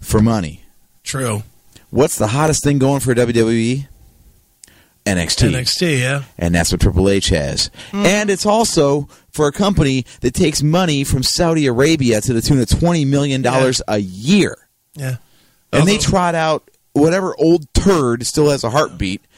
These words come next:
Speaker 1: Saudi Arabia's so out of touch. You know they actually asked for dead wrestlers?
Speaker 2: <laughs>
Speaker 1: Like, they made a request for, like, the Ultimate Warrior to be on a show.
Speaker 2: Oh, nice.
Speaker 1: Like,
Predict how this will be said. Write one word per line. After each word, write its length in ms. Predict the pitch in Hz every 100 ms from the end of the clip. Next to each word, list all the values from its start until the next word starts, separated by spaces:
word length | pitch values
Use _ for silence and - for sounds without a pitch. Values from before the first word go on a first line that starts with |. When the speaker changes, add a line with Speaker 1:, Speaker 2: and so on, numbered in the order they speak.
| _ _ _ _ _ _
Speaker 1:
Saudi 300 | - - 262
Arabia's 300 | 226 208 175
so 160 | - 175
out 100 | 180
of 60 | 151
touch. 260 | 175 135 170
You 60 |
know 60 | 220
they 120 | 202
actually 260 | 180 - -
asked 280 | 123 147
for 80 | 117
dead 360 | 90 98 107 90
wrestlers? 560 | 90 98 113 113 - - _ - -
Speaker 2:
<laughs> 40 | 320 - 311 247 - -
Speaker 1:
Like, 140 | - 233
they 160 | 147 175
made 160 | 180
a 60 | 165
request 520 | 156 - 165 160 -
for, 320 | - - 135
like, 300 | 127 120 - - _ _
the 100 | 135
Ultimate 320 | 143 117 -
Warrior 400 | 120 117 127 107
to 40 | 92
be 140 | 95
on 100 | 82
a 60 | 80
show. 300 | - 76 -
Speaker 2:
Oh, 60 | 165
nice. 420 | 143 180 139 - -
Speaker 1:
Like, 180 | -